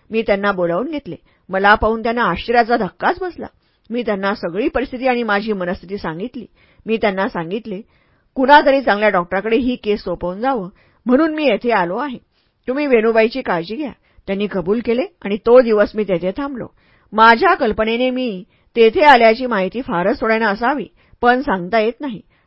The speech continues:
आजूबाजूच्या घरातील कोण्या मंडळींनी मला पाहिले असले पाहिजे, कारण दुसऱ्या दिवशी दुपारच्या प्रहरी वेणूबाईची काळजी घेत बसलो असताना फलटण संस्थानच्या पोलिसांनी माझ्या सासूरवाडीच्या घराला वेढा घातला.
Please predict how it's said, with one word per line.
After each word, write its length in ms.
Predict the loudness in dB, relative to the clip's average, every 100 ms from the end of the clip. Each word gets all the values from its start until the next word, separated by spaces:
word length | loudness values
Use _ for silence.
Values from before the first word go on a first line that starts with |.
| _
आजूबाजूच्या 640 | 0 2 2 2 2 0
घरातील 440 | 0 0 -2 -2 -4
कोण्या 280 | -4 -4 -4
मंडळींनी 540 | -4 -2 -2 -4 -10 -18 _ _
मला 240 | 2 6
पाहिले 320 | 6 4 2 2
असले 300 | 0 0 -6
पाहिजे, 300 | -4 -6 -10 _ _ _
कारण 320 | 4 6 4
दुसऱ्या 320 | -2 -2 0
दिवशी 260 | 0 -2 -8
दुपारच्या 460 | -8 -4 -4 -2 -4
प्रहरी 440 | -2 -2 -2 -6 -14 _ _
वेणूबाईची 580 | 4 4 6 6 6 4
काळजी 360 | 4 4 6 2
घेत 200 | 2 0
बसलो 340 | 0 -2 -2
असताना 420 | -2 -4 -6 -6 -6 -14 _ _ _
फलटण 360 | 2 4 4 2
संस्थानच्या 560 | 0 -4 -2 -2 0
पोलिसांनी 640 | -2 0 -4 -2 -4 -4 -12 _ _ _
माझ्या 320 | 2 4 6
सासूरवाडीच्या 760 | 4 4 -2 0 2 0 0 0
घराला 340 | 2 0 2
वेढा 300 | 0 0 -2
घातला. 300 | -4 -8 -10